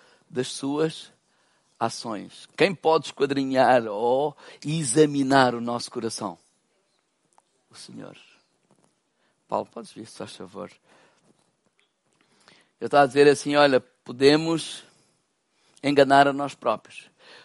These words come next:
Podemos enganar as pessoas. Podemos esconder os nossos verdadeiros motivos atrás de palavras espirituais. Mas o que Deus está a dizer através do profeta Jeremias,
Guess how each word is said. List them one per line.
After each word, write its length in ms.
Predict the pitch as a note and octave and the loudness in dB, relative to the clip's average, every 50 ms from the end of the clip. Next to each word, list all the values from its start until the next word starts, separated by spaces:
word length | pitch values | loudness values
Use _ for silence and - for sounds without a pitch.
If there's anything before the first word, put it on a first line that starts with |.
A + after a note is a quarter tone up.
| _ _ _ | _ _ _
Podemos 600 | - G#2 G#2 A#2+ C3 C#3+ D3 D#3 D3+ C3 A2+ C#3+ | -16 -6 -4 -2 -2 0 -2 -4 -6 -6 -4 -4
enganar 440 | D3 C#3 C#3 C3+ C3 C3 C3+ C#3+ | 2 2 2 4 4 4 4 4
as 140 | C#3+ C#3 - | 4 2 0
pessoas. 680 | - - - - C#3+ B2 A2 G2 F#2+ - - - - _ - - - - - - _ _ - | -6 -10 -6 -4 -2 -2 -2 -4 -6 -12 -18 -20 -20 _ -20 -20 -20 -20 -20 -20 _ _ -16
Podemos 500 | A2+ A2 A2+ C3 D3 D#3 D#3 C#3+ - - | -12 -2 0 2 2 2 0 -2 -4 -6
esconder 800 | - - - - D3 C#3 C3+ C3 B2+ B2 C3+ C#3+ D3+ D#3+ D#3+ | -8 -8 -6 -4 -2 -2 -2 0 2 4 6 6 6 6 4
os 120 | D3+ B2+ B2+ | 2 -4 -2
nossos 340 | C3+ D3 D3+ C#3+ - - | 0 0 0 0 -2 -6
verdadeiros 500 | - C#3+ C#3 C3 C3 A#2+ C3 C#3 D3 B2 | -6 -6 -2 -2 0 6 6 6 6 4
motivos 560 | C3+ C#3+ C#3 - - - C#3+ D3+ D#3+ C#3 C3 C3+ | 0 -4 -6 -6 -4 -4 -2 -2 -2 -4 -2 -2
atrás 840 | C3+ - - C3 C3 C3+ D3 D#3 D#3+ E3 E3 D#3+ D#3 D3+ - - - - - - - - - - - - - - _ _ | -2 0 2 4 6 8 8 10 10 8 8 6 4 0 -8 -14 -18 -20 -20 -18 -18 -18 -18 -18 -20 -20 -20 -20 _ _
de 80 | C#3+ C3 | -6 -4
palavras 560 | - - E3 D#3 D#3 D3+ D#3+ - D#3+ E3 - | 6 8 10 12 12 12 12 10 8 6 0
espirituais. 800 | - - D#3+ D#3 D#3 D3+ - - C#3+ C#3+ C#3+ C3 A#2+ A#2+ A2 A2+ | 0 0 2 2 2 2 4 6 8 8 10 8 8 4 0 -2
Mas 240 | A#2 B2 B2 A#2 B2 | -6 -6 -6 -6 -8
o 80 | B2 | -10
que 180 | - - C3 B2+ | -8 -4 -4 -4
Deus 440 | A2+ A2 G#2+ A2 C3+ C#3+ D3+ D#3 - | -2 -4 -4 0 2 2 2 0 2
está 140 | - C#3 | 2 2
a 20 | C3+ | 2
dizer 340 | C3+ C#3 B2 B2+ C#3 C#3 C#3 | 2 0 0 2 4 4 4
através 400 | C3+ - C3 C3 B2 C3 C3+ B2+ | 4 2 0 0 2 0 -2 -2
do 100 | C3 B2+ | -4 -8
profeta 680 | B2+ B2 A#2 - - B2+ C3 B2+ - - B2+ C3 - B2 | -8 -10 -4 0 2 2 2 2 -2 -6 -6 -6 -6 -6
Jeremias, 680 | A2+ C3 B2 B2 B2 A#2+ A#2 A2+ G#2 G2 G#2+ - - | -8 -6 -6 -6 -6 -6 -6 -6 -6 -8 -10 -12 -20